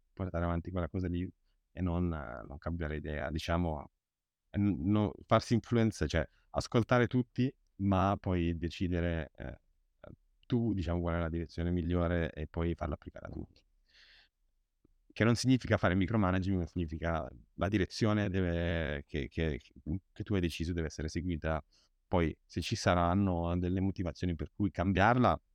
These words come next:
eh, diciamo, bisogna essere reattivi, ma al-, almeno,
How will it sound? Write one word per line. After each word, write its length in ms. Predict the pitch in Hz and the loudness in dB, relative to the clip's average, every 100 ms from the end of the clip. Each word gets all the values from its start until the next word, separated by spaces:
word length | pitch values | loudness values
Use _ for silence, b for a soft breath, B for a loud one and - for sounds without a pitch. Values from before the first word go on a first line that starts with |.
| _ _ _ | _ _ _
eh, 420 | - 78 67 - | -8 -8 -8 -8
diciamo, 280 | - 80 85 | -8 -4 -2
bisogna 320 | 90 80 92 | -2 0 -2
essere 240 | 82 - 82 | -2 -2 -2
reattivi, 420 | 82 - 80 76 | -2 -2 -2 0
ma 200 | 78 76 _ b b b b | -2 -4 _ b b b b
al-, 240 | - 90 82 | -2 0 2
almeno, 560 | 82 95 104 98 82 | 2 4 4 4 2